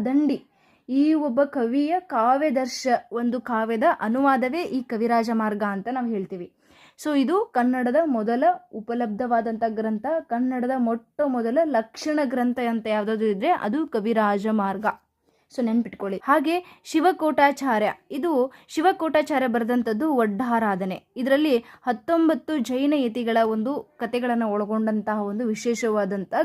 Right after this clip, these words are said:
ಗ್ರಂಥ. ಬರೆದಂತಹ ಕನ್ನಡದ ಮೊಟ್ಟ ಮೊದಲ ಗದ್ಯ ಕೃತಿ ಯಾದಂದ್ರೆ ಅದು ಒಡ್ಡಾರಾಧನೆ. ಶಿವಕೋಟಾಚಾರ್ಯ ಬರೆದಂತಹ ಒಡ್ಡಾರಾಧನೆ ಕನ್ನಡದ ಮೊಟ್ಟ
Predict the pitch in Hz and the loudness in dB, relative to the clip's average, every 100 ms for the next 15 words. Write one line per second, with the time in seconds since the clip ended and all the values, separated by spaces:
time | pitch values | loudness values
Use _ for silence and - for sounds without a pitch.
0 | 254 247 208 240 226 247 247 240 247 330 | 2 0 2 0 0 0 0 -2 0 -2
1 | 453 - - 254 262 240 294 370 240 214 | -2 -6 -2 0 0 2 2 2 -2 -2
2 | 262 247 254 220 220 208 254 226 254 240 | -2 0 0 0 -2 -2 -2 -4 0 0
3 | 226 226 214 294 330 - 214 320 359 208 | 0 0 4 4 4 0 0 0 -2 -2
4 | 202 196 214 208 196 185 202 - - 254 | -2 0 0 0 -2 -2 -6 -6 -8 0
5 | 262 277 233 247 240 247 226 214 220 214 | 0 0 -2 0 -2 -2 0 0 0 0
6 | 220 269 214 196 226 220 208 285 - - | 0 0 0 2 2 2 2 -2 -2 -14
7 | - - 254 269 240 285 285 214 | -10 0 2 4 4 2 2 0